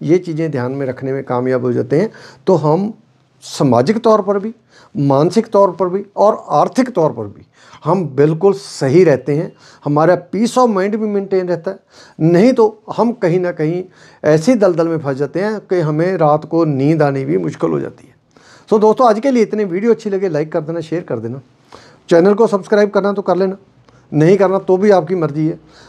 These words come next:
मिलता हूँ जल्दी एक नए टॉपिक के साथ, तब तक वीडियो में बने रहें, चैनल के साथ बने रहें। वीडियो आप अपने दोस्तों के साथ इसके ऊपर चर्चा भी कर सकते हो, क्योंकि ये ज़िंदगी में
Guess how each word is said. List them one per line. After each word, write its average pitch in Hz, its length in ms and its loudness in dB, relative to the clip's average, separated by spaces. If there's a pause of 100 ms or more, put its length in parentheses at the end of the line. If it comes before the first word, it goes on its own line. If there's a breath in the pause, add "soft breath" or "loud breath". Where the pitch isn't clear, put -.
(420 soft breath)
मिलता 180 520 2
हूँ 285 120 4
जल्दी 247 320 0 (120)
एक 202 180 0
नए 151 200 -4
टॉपिक 202 280 -4
के 226 100 2
साथ, 214 300 0 (200)
तब 277 200 2
तक 294 100 2
वीडियो 240 360 0
में 240 180 -2
बने 147 220 -4
रहें, 185 760 0
चैनल 190 280 2
के 226 120 4
साथ 208 160 2
बने 160 220 -2
रहें। 208 180 -2 (600 loud breath)
वीडियो 277 680 6 (1040)
आप 247 440 2
अपने 233 340 -2
दोस्तों 202 360 -2
के 185 80 -6
साथ 202 440 -2
इसके 196 400 -2
ऊपर 170 400 -4 (200)
चर्चा 196 440 2
भी 151 300 -2 (160)
कर 151 120 -2
सकते - 340 -8
हो, 104 140 -8 (1080 soft breath)
क्योंकि 233 320 4
ये 220 300 6
ज़िंदगी 185 420 -2
में 208 180 -2